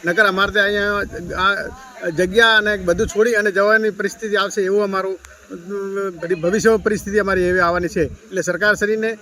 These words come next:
મુખ્યમંત્રીશ્રીને અને ધારાસભ્યશ્રીને અમારી ખૂબ ખૂબ વિનંતી છે કે આ જે પાણી નહેરમાં છોડવામાં આવે છે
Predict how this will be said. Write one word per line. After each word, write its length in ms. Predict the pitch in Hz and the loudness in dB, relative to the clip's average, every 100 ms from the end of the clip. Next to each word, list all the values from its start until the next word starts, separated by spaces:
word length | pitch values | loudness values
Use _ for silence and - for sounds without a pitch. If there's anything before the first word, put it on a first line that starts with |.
| 190 180 | -16 -8
મુખ્યમંત્રીશ્રીને 880 | 185 220 202 202 220 220 233 240 233 | -4 0 0 0 -2 0 0 -2 -6
અને 400 | - - 208 208 | -8 -8 -2 2
ધારાસભ્યશ્રીને 760 | 165 196 208 202 175 175 151 127 - - 185 | 2 2 2 0 0 -2 -6 -8 -12 -8 0
અમારી 200 | 214 220 | 2 2
ખૂબ 480 | 180 - 220 208 | -2 4 4 6
ખૂબ 180 | 247 247 | 2 2
વિનંતી 360 | 226 240 233 226 | 2 0 0 2
છે 200 | 240 247 | 2 2
કે 340 | - - 208 | -4 -6 2
આ 140 | 208 208 | 4 4
જે 120 | 214 | 2
પાણી 400 | 175 - 196 226 | 0 -2 2 2
નહેરમાં 520 | 214 196 180 190 262 | 0 0 0 2 2
છોડવામાં 440 | 220 233 214 208 | 2 2 0 0
આવે 120 | 202 | 0
છે 140 | 196 | 0